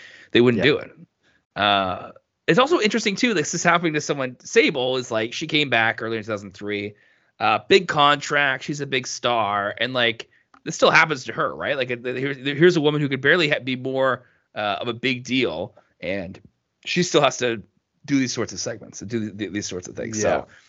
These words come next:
Speaker 1: it's, in-, it's interesting 'cause you watch the show, there's some things you're like, "Oh, this match would fit in." You know, if you made it H D and you <laughs> made it more widescreen, this match would be totally fine today. And other stuff comes up and we're like, "Yeah, yeah, less cool." Now,
Speaker 2: Yeah.
Speaker 1: of course,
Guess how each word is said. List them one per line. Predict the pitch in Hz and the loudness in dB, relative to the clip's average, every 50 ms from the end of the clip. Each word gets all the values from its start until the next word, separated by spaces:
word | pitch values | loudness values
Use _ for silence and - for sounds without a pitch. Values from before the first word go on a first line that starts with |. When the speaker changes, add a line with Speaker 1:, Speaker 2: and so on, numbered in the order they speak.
| _ _ | _ _
Speaker 1:
it's, | - 143 170 | 2 4 4
in-, | 180 170 170 - | 4 4 2 0
it's | 151 170 160 | 2 4 4
interesting | 208 196 190 170 - - 110 104 | 4 2 2 -2 -2 -2 -2 -2
'cause | 127 127 135 | -2 -4 -2
you | 139 | 2
watch | 151 175 180 - | 2 2 2 2
the | 180 | 0
show, | 160 - - 139 131 131 | -2 0 0 2 2 2
there's | 135 131 - | 2 2 2
some | 156 147 147 | 0 0 0
things | 143 135 131 | -2 -4 -4
you're | 127 135 | -4 -2
like, | - | 0
"Oh, | - 277 - | 0 0 0
this | 214 180 | 0 0
match | 160 151 151 151 - | 2 2 0 2 0
would | 139 - | -6 -4
fit | - 139 127 117 | -2 -2 0 0
in." | 113 113 107 107 107 - _ _ _ _ _ _ _ - _ _ | 0 0 -2 -6 -10 -12 _ _ _ _ _ _ _ -20 _ _
You | - 90 | -12 -10
know, | 95 | -6
if | - | -4
you | 127 120 | -2 0
made | 120 113 110 | 2 2 2
it | 110 110 123 | 2 2 2
H | 123 117 120 - | 2 2 0 -2
D | - 113 110 113 120 127 | -2 0 0 0 -2 -4
and | 117 110 | -6 -6
you | 104 98 - 180 | -8 -6 -6 -6
<laughs> | - | -8
made | - 135 127 131 123 117 113 | -8 -8 -4 -4 -4 -4 -4
it | 120 | -4
more | 120 117 117 120 | -4 -2 -2 0
widescreen, | 113 113 110 113 110 - - 117 117 | 2 2 2 2 0 -2 -4 -4 -4
this | 110 - | -4 -4
match | 120 110 107 - | -4 -4 -4 -4
would | 117 | -6
be | 107 | -6
totally | - 117 110 107 107 | -4 -2 -2 -2 0
fine | - 110 104 104 101 | 0 0 0 0 -2
today. | 104 98 95 92 98 110 - - - - - - _ _ _ _ | -4 -4 -4 -4 -4 -6 -8 -14 -20 -20 -20 -20 _ _ _ _
And | - 143 | 0 2
other | 151 151 | 2 4
stuff | - 151 135 - | 4 2 2 2
comes | 143 135 135 | 0 -2 0
up | 131 123 | -2 -2
and | 127 | 0
we're | 123 120 | -2 -4
like, | 120 123 - | -2 0 2
"Yeah, | 208 180 180 | 4 4 4
yeah, | 185 190 160 120 | 4 4 4 4
less | 127 143 156 - - | 2 0 -2 -2 -4
cool." | - 131 110 85 80 85 - _ _ _ _ _ _ _ | -8 -8 -8 -8 -10 -12 -18 _ _ _ _ _ _ _
Now, | 135 156 160 156 156 | 0 2 2 2 2
Speaker 2:
Yeah. | - - - _ _ _ _ _ _ _ _ _ _ _ _ _ _ _ _ _ - - - | 0 -2 -4 _ _ _ _ _ _ _ _ _ _ _ _ _ _ _ _ _ -20 -20 -18
Speaker 1:
of | 139 | -6
course, | - - 208 196 - - - | -2 0 2 2 0 -2 -6